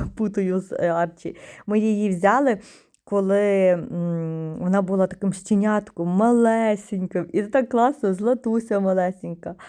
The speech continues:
Вона малесенька. Ну, взагалі, це реально просто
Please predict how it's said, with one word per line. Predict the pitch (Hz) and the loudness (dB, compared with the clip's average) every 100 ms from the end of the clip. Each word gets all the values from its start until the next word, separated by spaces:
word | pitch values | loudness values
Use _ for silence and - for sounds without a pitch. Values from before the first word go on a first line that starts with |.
| - - - | -20 -20 -20
Вона | 180 196 247 262 262 | -4 2 6 6 4
малесенька. | 240 220 208 190 185 185 170 175 175 | 4 2 2 2 0 -4 -12 -6 -6
Ну, | 175 190 196 | -4 -4 -2
взагалі, | 190 196 190 196 180 170 | -2 -2 -2 -2 -2 -4
це | 170 - 175 165 - _ | -4 -6 -2 -2 -4 _
реально | - 190 180 165 170 175 | -2 2 2 0 -4 -8
просто | 180 190 202 - | -4 -4 -6 -12